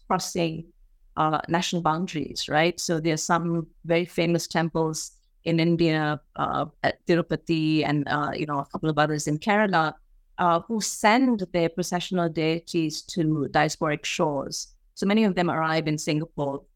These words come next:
and Malaysia, and they do, uh, you know, they take part in a festival here, and then from the, from here they move to other places. Like, so I'm tracking one particular,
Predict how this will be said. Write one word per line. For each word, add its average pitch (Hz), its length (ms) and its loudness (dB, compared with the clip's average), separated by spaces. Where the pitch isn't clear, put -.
and 160 120 2
Malaysia, 147 640 0
and 160 160 0
they 165 80 2
do, 160 340 2
uh, 147 300 2
you 156 80 -2
know, 143 220 -2
they 147 180 0
take - 220 -4
part 151 140 2
in 147 100 2
a 147 40 2
festival 165 440 0
here, 277 260 0
and 165 360 0
then 170 140 0
from 175 220 -4
the, 170 140 0
from 185 140 -2
here 185 360 4
they 175 140 0
move 180 260 -4
to 175 240 -2
other 240 160 4
places. - 680 -2
Like, 160 240 4
so 165 260 0
I'm 160 160 0
tracking 170 360 0
one 165 180 2
particular, 160 680 -2